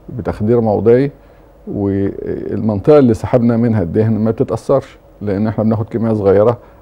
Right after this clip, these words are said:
على قد اللي محتاجينه في الوجه بس، وبتتحقن في الوجه برضو بتخدير موضعي من غير ما الإنسان يحس ولا حاجة بحقنة، يعني مفيش أثر جراحة.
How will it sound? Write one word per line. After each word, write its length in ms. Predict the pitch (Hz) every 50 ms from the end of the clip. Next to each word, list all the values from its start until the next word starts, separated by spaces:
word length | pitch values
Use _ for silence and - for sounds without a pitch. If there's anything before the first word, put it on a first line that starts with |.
| _ _
على 120 | - - -
قد 140 | 110 104
اللي 140 | 104 104 98
محتاجينه 400 | 92 92 - - 104 110 117 117
في 100 | 104 -
الوجه 240 | 120 127 131 117 123
بس، 300 | 123 127 123 123 - - - - - - - - - - - - - - - _
وبتتحقن 520 | - - - - 127 - - - 214 214 190
في 120 | - -
الوجه 320 | 156 143 151 156 160 127 131
برضو 260 | 120 139 131 117 123
بتخدير 440 | - - 104 92 104 101 110 110 107
موضعي 500 | 107 101 98 98 92 113 120 123 127 123
من 180 | - 101 98
غير 160 | 92 - -
ما 100 | 101 98
الإنسان 320 | 92 - 92 - - 113 107
يحس 360 | 92 - - 104 101 - -
ولا 140 | 98 85 82
حاجة 220 | - - 107 127
بحقنة، 380 | 123 - - 165 139 113 95 90 - - _ _ _ _ - - - - - - - _ - _ _ - -
يعني 280 | 139 139 127 131 127 120
مفيش 340 | 113 95 - 143 127 -
أثر 280 | - 139 127 - 127 110
جراحة. 380 | 98 98 101 95 - - -